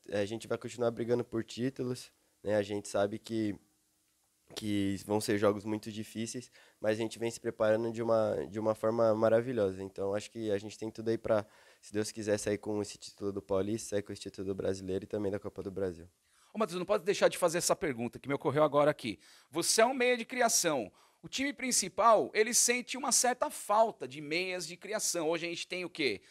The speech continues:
Speaker 2: Renato Augusto, dispensa comentários, né? Impressio-, o que que ele faz dentro de campo? O negócio parece fácil.
Speaker 1: Não, é impressionante, né? Eu, <laughs> quando eu subo às vezes pra fazer o treino com eles, acaba o treino, eu falo, "Meu, como que você consegue jogar dessa forma?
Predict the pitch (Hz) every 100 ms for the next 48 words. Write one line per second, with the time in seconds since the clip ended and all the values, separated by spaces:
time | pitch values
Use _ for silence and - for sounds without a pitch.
0 | - _ 127 156 151 143 156 147 139 220
1 | 247 - 240 196 _ - 135 - - 156
2 | - 139 147 131 123 147 190 208 147 110
3 | 151 143 143 143 - 135 - - - 330
4 | - 220 - 180 156 165 156 156 151 170
5 | 220 247 247 226 262 - - 196 180 -
6 | 104 - - 131 143 110 107 110 - 120
7 | 101 98 - 95 90 87 87 87 82 95
8 | 95 - 127 107 101 - - - 127 151
9 | 127 131 120 113 117 - 113 110 107 110
10 | 101 101 104 107 107 101 104 110 101 98
11 | 101 95 95 98 104 107 107 104 95 104
12 | 113 101 95 _ _ _ _ - 104 123
13 | - 135 131 131 117 113 113 113 107 107
14 | 110 104 104 104 110